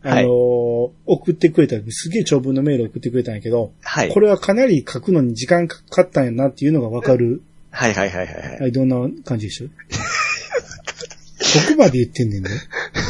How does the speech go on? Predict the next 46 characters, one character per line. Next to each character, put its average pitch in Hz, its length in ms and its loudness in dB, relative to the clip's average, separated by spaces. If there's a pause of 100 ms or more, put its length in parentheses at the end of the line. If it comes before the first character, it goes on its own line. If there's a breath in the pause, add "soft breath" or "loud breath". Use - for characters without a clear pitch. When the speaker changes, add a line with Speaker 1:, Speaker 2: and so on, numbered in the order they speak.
(800 loud breath)
Speaker 2:
ち - 80 6
ょ 170 40 8
っ - 40 6
と - 120 0
ね、 107 380 6 (120)
う 139 300 8
ん、 - 40 -2
そ 208 220 8
う - 20 10
い 208 140 10
う 247 80 2
雰 208 180 6
囲 262 140 8
気 190 100 4
を 143 100 10
覚 165 140 8
え - 20 2
た 143 120 0
ん 101 60 -6
で 95 80 -8
す - 80 -10
け 101 80 -8
ど、 98 220 2 (460 loud breath)
文 208 240 -4
面、 214 300 2 (340)
パ 175 100 4
ッ - 20 -6
て - 80 -10
言 165 80 4
わ 143 60 4
れ - 60 -6
て - 60 -16
ち 139 40 -14
ょ 131 40 -10
っ - 20 -10
と 123 60 -12
待 117 120 -10
っ - 20 -20
て、 117 120 -6
出 110 60 -6
て 113 60 -4
こ 113 80 -4
な 98 100 -2
い 95 40 -6
ん - 20 -10
で 95 220 -6